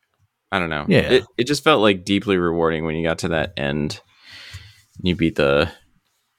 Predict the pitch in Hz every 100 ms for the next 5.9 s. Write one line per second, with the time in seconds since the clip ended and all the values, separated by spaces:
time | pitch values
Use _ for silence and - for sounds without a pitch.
0 | _ _ - 85 76 80 80 87 80 78
1 | - 78 78 78 - 78 71 71 73 71
2 | - - - 76 - - _ _ _ _
3 | _ _ _ _ _ - 95 82 71 -
4 | _ - - _ _ 98 76 - _ -
5 | 110 110 95 76 - - - 110